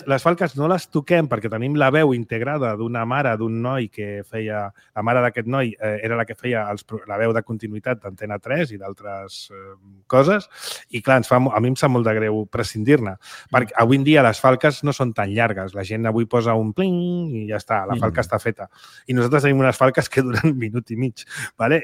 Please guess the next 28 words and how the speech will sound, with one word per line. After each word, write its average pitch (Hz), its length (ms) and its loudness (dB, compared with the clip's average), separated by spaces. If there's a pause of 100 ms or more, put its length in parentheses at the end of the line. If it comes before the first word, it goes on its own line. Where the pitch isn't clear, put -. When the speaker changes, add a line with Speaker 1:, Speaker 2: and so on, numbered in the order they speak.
(220)
Speaker 1:
Inconcebible 123 760 0
en 156 80 4
el 131 100 4
dos 120 180 2
mil 135 200 0
vint-i-cinc 131 520 -2
i 139 40 2
el 113 100 2
món 117 160 0
del 113 160 -2
podcasting. - 580 -10
Ah, 156 160 2 (200)
abans 147 180 6
de 196 80 -4
tancar, 160 340 -4
i 120 40 -2
molt 156 180 0
ràpid, 113 400 -2
Dani, 139 220 -2 (420)
ehm, 120 540 2 (100)
ja 135 140 0
sé 160 100 -2
que 151 80 2
Speaker 2:
Sí. 160 40 6
Speaker 1:
la 156 40 2
setmana 135 260 -2
que 127 80 2
ve 143 120 6